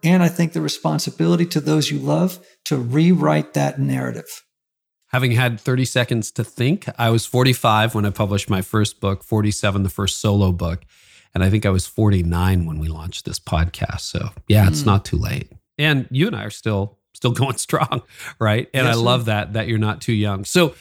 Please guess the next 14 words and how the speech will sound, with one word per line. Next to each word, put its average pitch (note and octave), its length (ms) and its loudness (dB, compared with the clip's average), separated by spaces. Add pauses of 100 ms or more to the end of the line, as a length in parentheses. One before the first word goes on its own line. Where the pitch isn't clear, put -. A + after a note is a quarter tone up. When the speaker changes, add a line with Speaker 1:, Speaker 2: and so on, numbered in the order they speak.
(220)
Speaker 2:
new G#3+ 200 4
information G3 540 0
to A#2+ 80 4
me C3 180 4
from A2+ 200 0
the G#2 60 2
story A2 360 0
of G2 140 0
you G#2 380 2
was G#2+ 260 0
that G2+ 260 0
each F#3 280 0
Enneagram A#2 720 2
has G2+ 220 0